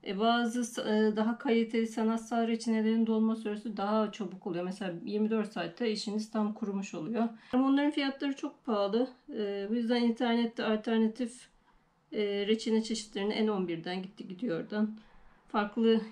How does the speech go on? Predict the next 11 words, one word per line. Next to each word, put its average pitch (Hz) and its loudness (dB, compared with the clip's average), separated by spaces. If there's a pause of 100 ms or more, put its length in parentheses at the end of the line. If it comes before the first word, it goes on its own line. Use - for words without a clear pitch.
(120)
yerlerden 185 0
alabilirsiniz. 214 -2 (320)
Bu 262 0
benim 269 2 (540)
hazırladığım 240 0 (1120)
biraz 233 0
daha 233 -2
uygun 233 2
fiyatlı 202 -6
bir 190 -4
reçine. 190 -2